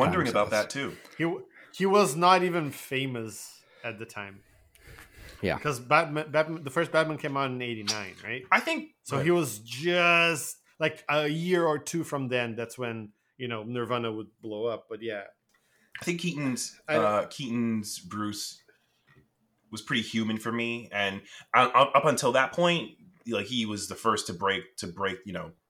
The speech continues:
Speaker 1: the seal on this character for, for a lot of us.
Speaker 3: Yeah.
Speaker 1: I'm not saying he's the best, but, uh, I think it made, it made his, his approach relatable. So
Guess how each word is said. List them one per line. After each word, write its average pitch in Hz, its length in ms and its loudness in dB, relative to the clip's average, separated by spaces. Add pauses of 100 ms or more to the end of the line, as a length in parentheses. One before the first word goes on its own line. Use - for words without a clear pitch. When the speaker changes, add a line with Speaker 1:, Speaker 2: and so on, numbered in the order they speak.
Speaker 1:
the 117 80 -2
seal 113 520 4
on 92 440 2
this 92 180 -4
character - 520 -6
for, 139 360 0
for 127 140 -6
a 131 60 0
lot 131 180 2
of 139 80 0
us. 165 160 -2 (260)
Speaker 3:
Yeah. 156 100 8
Speaker 1:
I'm 135 60 8
not 165 120 8
saying 165 200 4
he's 151 160 -4
the 117 80 -2
best, 107 420 4
but, 95 260 4 (580)
uh, 104 240 10
I 113 60 8
think 139 220 2
it 117 160 0
made, 110 340 0
it 104 180 -6
made 104 200 -2
his, 101 300 -8
his 98 140 -10
approach 90 380 -4
relatable. 104 520 -6
So 95 400 2